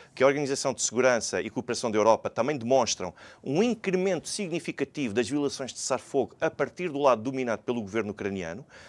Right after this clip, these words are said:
Isto está documentado. Isto não é o Alexandre aqui a criar uma narrativa.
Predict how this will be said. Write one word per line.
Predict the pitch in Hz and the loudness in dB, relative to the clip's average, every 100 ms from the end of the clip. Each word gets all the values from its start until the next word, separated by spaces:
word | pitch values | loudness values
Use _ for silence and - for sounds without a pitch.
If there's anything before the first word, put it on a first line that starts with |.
| - _ | -20 _
Isto | - | -8
está | - 214 | -2 -2
documentado. | - 175 - 90 80 _ _ | -2 -8 -4 -6 -6 _ _
Isto | - 123 | -8 -2
não | 147 | 2
é | 156 | 4
o | 151 | 4
Alexandre | 147 - 143 143 | 2 2 0 2
aqui | 143 - 127 139 | -2 0 2 4
a | 127 123 117 | 6 6 2
criar | - 135 131 131 | 0 4 6 4
uma | 131 | 2
narrativa. | 127 135 - 123 98 | 0 0 -2 -2 -2